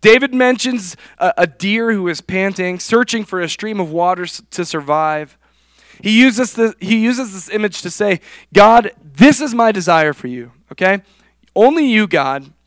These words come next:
can give me the life that I need. My soul thirsts for you because you are the only one, Jo-, the only one true God who is living and who gives life." Then David asks a per-,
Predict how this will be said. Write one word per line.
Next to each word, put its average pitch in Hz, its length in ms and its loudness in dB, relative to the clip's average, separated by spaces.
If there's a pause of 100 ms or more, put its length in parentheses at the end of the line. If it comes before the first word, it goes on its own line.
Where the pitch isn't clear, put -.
(340)
can 196 140 -4
give 196 160 -2
me 185 320 0
the 170 120 -2
life 165 220 2
that 156 140 -4
I 151 80 -2
need. 127 260 -12 (1500)
My 196 180 2
soul 247 300 6
thirsts 233 360 4
for - 140 -8
you 170 240 -2 (240)
because 175 320 -6
you 269 140 8
are 277 100 8
the 247 180 2
only 240 300 4
one, 202 440 2 (440)
Jo-, 170 280 -6
the 190 120 2
only 240 260 4
one 233 220 0
true 220 180 -2
God 175 340 2
who 180 140 -2
is 165 140 -4
living 226 400 2
and 180 100 -4
who 175 140 -6
gives 180 480 -2 (200)
life." 147 680 -2 (880)
Then 247 200 2
David 262 280 -2
asks 196 420 2
a 165 60 -8
per-, 160 160 -10